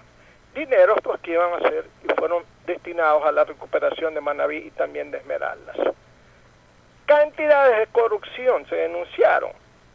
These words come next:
No se olviden la vez que el entonces presidente del Consejo de Participación Ciudadana y Control Social, don Julio César Trujillo hizo la denuncia pertinente a la Fiscalía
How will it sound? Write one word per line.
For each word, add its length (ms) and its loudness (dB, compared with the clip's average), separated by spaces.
No 240 4
se 100 0
olviden 460 0
la 120 6
vez 200 2
que 280 0
el 160 -2
entonces 720 -4
presidente 680 -2
del 100 -2
Consejo 380 0
de 100 2
Participación 800 -6
Ciudadana 360 0
y 20 -6
Control 380 -2
Social, 640 0
don 80 0
Julio 300 0
César 400 2
Trujillo 640 -6
hizo 240 0
la 160 4
denuncia 640 0
pertinente 1000 -2
a 160 4
la 160 2
Fiscalía 880 2